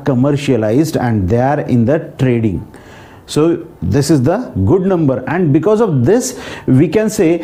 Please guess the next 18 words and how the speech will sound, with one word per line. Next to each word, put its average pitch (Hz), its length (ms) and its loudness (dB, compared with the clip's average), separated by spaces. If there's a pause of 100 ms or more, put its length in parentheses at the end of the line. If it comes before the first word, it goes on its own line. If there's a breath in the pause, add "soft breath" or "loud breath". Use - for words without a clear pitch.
(180 loud breath)
that 185 200 0
we 170 220 2
have 214 420 0
harvested 185 680 0
the 185 100 2
good 160 220 2
amount 185 380 0
of, 180 180 -2
uh, 131 840 0 (320)
wealth 151 500 0
from 160 220 2
the 151 140 2
nature 143 440 0 (300 loud breath)
and 226 420 -4 (840)
taken 226 380 2
for 190 380 -2
its, 165 240 -2
uh, 135 580 0